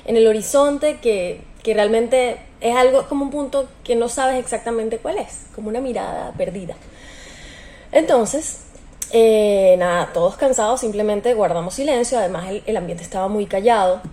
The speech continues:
Eh, era hora, eran aproximadamente como las seis de la tarde, un poco más, la hora del atardecer, y comenzaba a dibujarse el cielo con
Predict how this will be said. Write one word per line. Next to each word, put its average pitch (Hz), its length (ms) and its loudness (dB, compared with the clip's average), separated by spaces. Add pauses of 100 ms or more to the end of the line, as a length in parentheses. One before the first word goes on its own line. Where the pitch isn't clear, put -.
(680)
Eh, 196 420 -2
era 202 260 4
hora, 214 420 2 (100)
eran 214 380 -2
aproximadamente 196 580 -4
como 202 160 -2
las 175 200 -2
seis 220 220 0
de 208 80 -2
la 160 140 -4
tarde, 190 460 2
un 180 80 -8
poco 196 240 -4
más, - 400 -10 (680)
la 190 140 0
hora 180 200 4
del 202 120 2
atardecer, 240 720 0 (260)
y 277 200 -6
comenzaba 196 420 0
a - 20 2
dibujarse 180 400 -4
el 190 80 -6
cielo 180 380 -6
con 185 160 -4